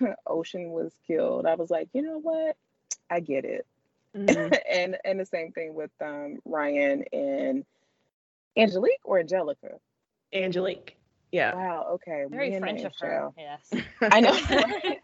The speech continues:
Speaker 3: <laughs>
Speaker 1: <laughs> Um, but I, I, I think I felt more invested in their, um, relationship than anything. But, you know, it was for, again, for, like, the C W and just superhero shit in general, like, it was, they were,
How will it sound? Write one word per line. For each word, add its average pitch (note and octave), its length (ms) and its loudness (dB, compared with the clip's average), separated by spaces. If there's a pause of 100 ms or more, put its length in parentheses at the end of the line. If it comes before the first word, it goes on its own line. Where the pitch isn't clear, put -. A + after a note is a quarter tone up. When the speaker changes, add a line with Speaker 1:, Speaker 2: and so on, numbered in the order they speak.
(160)
Speaker 3:
<laughs> E4+ 140 0 (1040)
Speaker 1:
<laughs> - 0 -
Um, G#3 420 0 (220)
but G#3+ 120 -2
I, A#3 40 -2
I, A#3 220 -12
I - 20 -12 (680)
think G4+ 180 -20
I F4 60 -20
felt C#4+ 160 -12
more A3+ 200 -12
invested E3+ 360 -10
in D#3+ 160 -8
their, E3 400 -2
um, D3 260 -10
relationship D#3 680 -6
than - 160 -10
anything. D3 720 -6
But, D#3 400 10
you F#4+ 100 -8
know, E4+ 220 -6 (320)
it C#4+ 100 8
was - 220 4 (260)
for, B3 180 4
again, B3+ 560 0
for, A3+ 140 0
like, F#3+ 300 2 (100)
the F#3 100 -4
C - 200 -6
W G#3 340 -4
and F#3+ 100 -4
just F3+ 200 -8
superhero F#3 560 -2 (240)
shit F#3+ 260 -2
in E3+ 260 -6
general, F3+ 400 0
like, D#3 200 0
it E3 180 -4
was, D#3 420 -6
they E3+ 120 0
were, C#3 120 -2